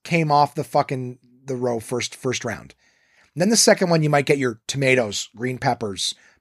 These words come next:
pineapples, mushrooms. Fuck it. I would, I might even draft pineapple first and be like, "I'm sure there'll be some meat left. I'll pick that up 'cause I'll throw it with pineapple and it'll do its job." You know what I mean?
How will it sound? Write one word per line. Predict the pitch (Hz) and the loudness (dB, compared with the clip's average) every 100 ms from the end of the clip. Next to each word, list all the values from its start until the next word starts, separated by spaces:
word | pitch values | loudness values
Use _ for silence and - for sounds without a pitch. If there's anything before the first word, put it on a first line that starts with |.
| - | -2
pineapples, | 139 123 113 101 87 - | -2 0 -6 -10 -12 -14
mushrooms. | 113 123 - 110 69 - - _ _ _ _ _ | -4 -2 0 -2 -10 -12 -12 _ _ _ _ _
Fuck | - 202 214 | 2 4 4
it. | 156 - - | 0 -2 2
I | 175 | 6
would, | 208 | 6
I | - 180 | 6 4
might | 185 | 4
even | 185 180 | 4 2
draft | 156 156 156 | 4 4 4
pineapple | - 147 147 139 | 0 0 2 0
first | 123 160 156 120 | 2 2 2 0
and | |
be | 113 | -2
like, | 123 123 | 0 0
"I'm | 127 | 0
sure | - 143 | 0 2
there'll | 135 | 2
be | 139 | 0
some | - 127 | 0 -2
meat | 127 | -2
left. | 135 190 - - - _ | 0 0 -2 -20 -20 _
I'll | 123 131 | -2 0
pick | 151 131 | 2 2
that | 120 | 4
up | 139 - | 4 2
'cause | 127 117 | -2 -2
I'll | |
throw | 110 135 | 2 2
it | 120 | 2
with | 117 | -2
pineapple | 123 120 120 120 | -6 -4 -4 -4
and | 113 | -8
it'll | 107 | -6
do | 117 | -6
its | - | -2
job." | 131 123 104 - _ _ - _ _ _ _ _ _ | 0 0 -2 -10 _ _ -20 _ _ _ _ _ _
You | 113 | -6
know | |
what | 117 | -2
I | 127 | 0
mean? | 143 | -2